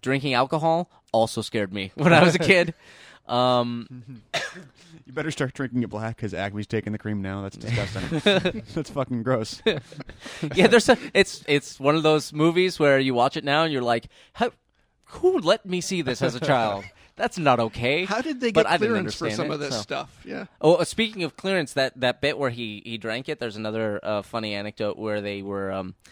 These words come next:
Speaker 1: uh, a, some, some company, probably, I, I don't know what company it was, probably Jack Daniels or something. Um, they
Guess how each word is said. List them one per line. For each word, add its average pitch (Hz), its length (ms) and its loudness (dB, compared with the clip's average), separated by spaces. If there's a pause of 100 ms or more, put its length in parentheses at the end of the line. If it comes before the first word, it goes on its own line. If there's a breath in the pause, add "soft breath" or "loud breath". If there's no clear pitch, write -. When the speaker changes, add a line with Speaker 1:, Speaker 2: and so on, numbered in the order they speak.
(480 soft breath)
Speaker 1:
uh, 85 420 -6 (140)
a, 120 120 -6
some, 165 360 -2
some 143 480 -4
company, 135 400 -4
probably, 110 320 -6 (260)
I, 110 240 -2
I - 20 4
don't 135 140 2
know 117 100 2
what 110 160 0
company 98 260 -8
it 71 60 -8
was, 98 140 -6
probably 98 240 -6
Jack 87 200 -10
Daniels 69 320 -14
or 65 60 -20
something. 76 300 -18 (400 soft breath)
Um, 101 400 -4
they 120 300 0